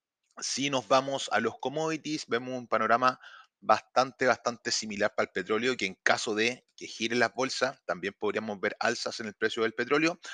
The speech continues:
Actualmente cae un cero coma cuarenta por ciento, cotizando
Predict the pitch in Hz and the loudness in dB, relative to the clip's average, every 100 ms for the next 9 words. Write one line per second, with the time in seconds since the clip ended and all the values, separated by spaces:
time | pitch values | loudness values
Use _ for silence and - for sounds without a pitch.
0 | - - 98 110 120 123 - 120 - - | -14 -12 -6 -2 0 0 0 -2 0 6
1 | 147 151 139 113 - 110 110 107 101 104 | 8 8 4 -2 -4 -4 -2 0 2 0
2 | - 98 104 - 110 - 120 107 90 107 | 0 -4 -4 -6 -8 -6 -4 -4 -4 -6
3 | 107 | -4